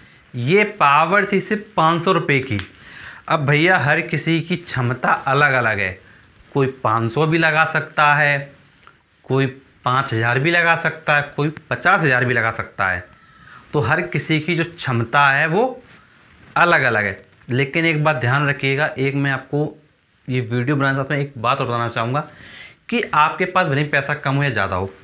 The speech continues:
एक बात ध्यान रखिएगा, कभी भी मार्केट में पूरा पैसा ना लगाएं, ये ध्यान रखिएगा हमेशा, इंपॉर्टेंट पॉइंट। कभी भी मार्केट में पूरा पैसा ना लगाएं। सपोज करिए, आप जो है दस हज़ार रुपये महीने कमाते हो, सपोज करो,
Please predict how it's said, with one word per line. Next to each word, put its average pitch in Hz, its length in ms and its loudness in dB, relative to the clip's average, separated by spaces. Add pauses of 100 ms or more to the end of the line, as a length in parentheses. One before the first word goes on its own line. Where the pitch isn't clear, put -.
(120)
एक 156 160 -2
बात 180 100 0
ध्यान 147 220 0
रखिएगा, 135 340 0 (880)
कभी 185 340 2
भी 214 160 4
मार्केट 160 580 2
में 185 200 -2
पूरा 143 300 0
पैसा 147 320 0
ना 120 140 0
लगाएं, 95 440 -2
ये 143 100 0
ध्यान 117 220 0
रखिएगा 101 280 -2
हमेशा, 90 360 -6 (560)
इंपॉर्टेंट 117 500 -2
पॉइंट। 101 280 -4 (1900)
कभी 139 300 2
भी 196 140 4
मार्केट 160 560 2
में 190 200 0
पूरा 143 260 0
पैसा 143 300 0
ना 139 140 2
लगाएं। 104 300 -2
सपोज 190 500 -2
करिए, 175 500 -2 (220)
आप 139 440 0
जो 135 140 0
है 120 140 -4
दस 147 200 2
हज़ार 123 160 2
रुपये 135 180 -2
महीने 117 220 0
कमाते 101 340 -4
हो, 110 140 -8
सपोज 117 220 -4
करो, 87 260 -6